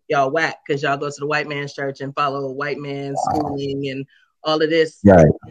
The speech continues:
Speaker 1: all of this mess." But I mean, that's just, I think that's reflective of,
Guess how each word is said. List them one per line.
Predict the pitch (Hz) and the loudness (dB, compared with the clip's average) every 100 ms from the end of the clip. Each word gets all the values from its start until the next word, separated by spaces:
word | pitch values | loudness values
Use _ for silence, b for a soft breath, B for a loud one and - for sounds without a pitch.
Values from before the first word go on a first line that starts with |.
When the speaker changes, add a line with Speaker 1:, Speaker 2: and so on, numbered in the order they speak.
| - _ - | -20 _ -2
Speaker 1:
all | 202 190 | 2 4
of | 185 | 6
this | 226 226 | 4 4
mess." | 180 165 170 | -2 -2 -2
But | 175 180 | 0 2
I | 180 | 2
mean, | 196 190 190 | 0 -2 -2
that's | 196 202 | -2 -2
just, | 214 202 185 | -6 -4 -4
I | |
think | 190 208 | -4 -4
that's | 202 196 | -2 -4
reflective | 185 180 185 185 175 | -6 -6 -8 -6 -4
of, | 165 160 | -2 -2